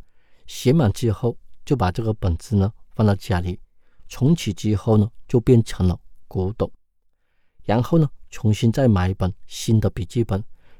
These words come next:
没有一个客户的积累，做了一年，做了五年，做了十年，每天都在花钱找客户，每天都用各种方法去找客户，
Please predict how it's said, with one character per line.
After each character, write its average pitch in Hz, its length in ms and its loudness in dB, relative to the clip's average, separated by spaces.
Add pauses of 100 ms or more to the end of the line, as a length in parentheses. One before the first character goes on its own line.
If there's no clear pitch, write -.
(100)
没 101 320 2
有 135 140 4
一 107 140 -2
个 127 180 0
客 - 220 -8
户 - 200 -2
的 104 180 -4
积 - 260 -6
累， 92 160 -2 (680)
做 131 120 2
了 104 100 4 (100)
一 117 100 -2
年， 101 320 0 (420)
做 - 160 0
了 123 100 4
五 98 220 -2
年， 87 260 0 (240)
做 - 140 2
了 113 80 2
十 - 300 -6
年， 87 240 0 (380)
每 95 260 0
天 110 240 -2 (220)
都 110 120 4
在 117 160 2
花 98 340 0
钱 - 300 -6 (240)
找 160 140 -4
客 104 240 -4
户， - 240 -6 (320)
每 110 220 4
天 139 200 0
都 131 140 2
用 147 200 4
各 156 200 6
种 90 180 -2
方 104 340 -2
法 - 240 -10 (220)
去 - 180 -4
找 98 180 -2
客 - 200 -6
户， - 240 -6